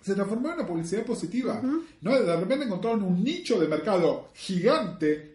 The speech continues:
Speaker 1: no
Speaker 2: Sí.
Speaker 1: atendido.
Speaker 2: No, no, y aparte publicidad gratis, porque esta cosa de lo que vos decís, mujeres que se junten a pasarse los capítulos, a decirle, "Vamos al libro", bla, bla, bla, es un
Speaker 1: Exactamente.
Speaker 2: buzz en todas las redes sociales que no podés pagar.
Speaker 1: Y entonces ahí es donde salieron, concretamente, de nuevo, Elizabeth Moss, como la cara visible del proyecto, ¿no? Porque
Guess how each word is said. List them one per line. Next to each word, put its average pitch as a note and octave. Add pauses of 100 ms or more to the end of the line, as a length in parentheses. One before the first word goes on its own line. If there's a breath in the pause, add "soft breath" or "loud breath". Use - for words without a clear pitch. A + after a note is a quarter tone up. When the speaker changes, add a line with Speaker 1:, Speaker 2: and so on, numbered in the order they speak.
(100)
Speaker 1:
no E3+
Speaker 2:
Sí. A3+
Speaker 1:
atendido. D3+
Speaker 2:
No, G#4+
no, -
y G3
aparte C4
publicidad G#3
gratis, B3
porque F#3+
esta C4
cosa C4
de F#3
lo F3+
que F#3
vos A3+
decís, B3
mujeres B3+
que B3+
se G#3
junten A#3+
a B3+
pasarse C4+
los A#3+
capítulos, G#3
a A#3
decirle, A#3
"Vamos B3
al A#3
libro", G#3
bla, G3+
bla, A#3+
bla, D4 (300)
es -
un C#4
Speaker 1:
Exactamente. C#4+ (140)
Speaker 2:
buzz A#3+
en G3
todas B3+
las A3+
redes B3
sociales B3
que B3
no B3+
podés G3+
pagar. G3
Speaker 1:
Y A3
entonces C#4+
ahí C4+
es B3
donde B3
salieron, A3+
concretamente, F#3
de D#3+
nuevo, E3+
Elizabeth F3
Moss, A3
como D#4
la F#3+
cara B3+
visible B3
del E3+
proyecto, F3
¿no? A#3
Porque D4+